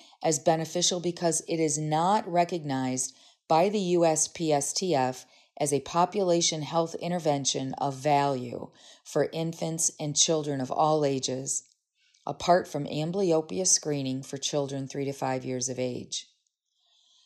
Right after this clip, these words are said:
The health effects of vision screening versus no screening will remain unknown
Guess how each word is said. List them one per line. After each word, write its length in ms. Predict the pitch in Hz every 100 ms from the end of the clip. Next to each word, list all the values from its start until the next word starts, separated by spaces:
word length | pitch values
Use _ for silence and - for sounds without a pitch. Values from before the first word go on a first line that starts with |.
| -
The 80 | 156
health 340 | 151 214 254
effects 480 | - - 160 156 -
of 140 | 151 135
vision 320 | 180 214 202
screening 560 | - 165 156 147 147
versus 440 | 139 160 156 156 135
no 280 | 143 147 190
screening 560 | - - 165 147 143
will 180 | 139 143
remain 420 | 143 143 143 151
unknown 760 | 147 147 147 165 156 127 117